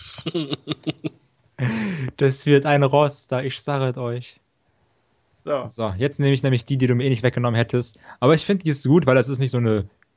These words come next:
Speaker 1: Woman's Diva, sondern mal was Größeres. Nia Jax.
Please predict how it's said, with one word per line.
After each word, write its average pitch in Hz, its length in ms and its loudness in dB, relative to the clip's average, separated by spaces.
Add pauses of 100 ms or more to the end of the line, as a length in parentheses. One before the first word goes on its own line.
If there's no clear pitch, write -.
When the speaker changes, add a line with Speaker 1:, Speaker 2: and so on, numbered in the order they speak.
(440)
Speaker 1:
Woman's 139 600 4
Diva, 139 480 2
sondern 123 320 0
mal 120 200 2
was 110 220 -2
Größeres. 135 540 -2 (520)
Nia 135 240 6
Jax. 117 380 2